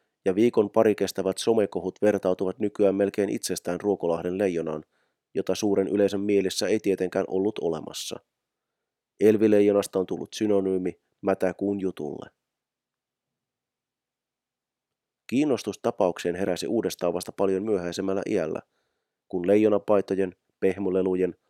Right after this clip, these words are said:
laulunpätkien ja yleisen karnevaalihumun takaa paljastui toisenlainen tarina. Tarina eläimestä, joka ilmestyi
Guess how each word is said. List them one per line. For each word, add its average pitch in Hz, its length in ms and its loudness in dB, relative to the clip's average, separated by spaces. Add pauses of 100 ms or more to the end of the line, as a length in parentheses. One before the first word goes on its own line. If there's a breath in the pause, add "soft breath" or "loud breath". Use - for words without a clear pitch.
(140)
laulunpätkien 95 960 2 (340)
ja 85 80 0
yleisen 107 400 4
karnevaalihumun 95 720 2
takaa 98 340 -2 (380)
paljastui 98 460 2
toisenlainen 98 640 0
tarina. 78 400 -2 (840)
Tarina 95 320 2
eläimestä, 95 600 2
joka 82 240 -4
ilmestyi 98 460 -4